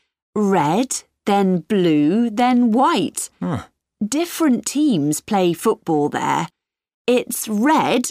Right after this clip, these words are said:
Speaker 1: when the Bayern Munich team play, and blue when eighteen sixty Munich play.
Speaker 2: <laughs>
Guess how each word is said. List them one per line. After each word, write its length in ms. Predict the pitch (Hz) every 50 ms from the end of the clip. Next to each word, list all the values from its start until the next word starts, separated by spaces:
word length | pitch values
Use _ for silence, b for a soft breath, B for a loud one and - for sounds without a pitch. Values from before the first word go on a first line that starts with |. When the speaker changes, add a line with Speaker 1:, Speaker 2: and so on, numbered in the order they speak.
| -
Speaker 1:
when 360 | - 208 196 214 208 196 196 185
the 80 | 196
Bayern 500 | 165 - 220 208 202 202 196 190 185 185
Munich 560 | 180 185 202 226 247 233 202 151 - - -
team 380 | - - 196 165 143 139 147 151
play, 440 | - 160 165 - - - - 214 214 B B B B B B B _ -
and 280 | 233 240 233 214 202
blue 600 | - 262 294 339 330 220 143 92 143 220 247 240 - _
when 320 | 214 226 214 214 220 214 -
eighteen 480 | 247 240 254 240 - - 254 240 240 247
sixty 540 | - - 339 - - - - - 202 180
Munich 540 | 170 170 185 185 175 165 156 147 - - -
play. 460 | - 208 190 160 147 151 147 147 147 -
Speaker 2:
<laughs> 60 | -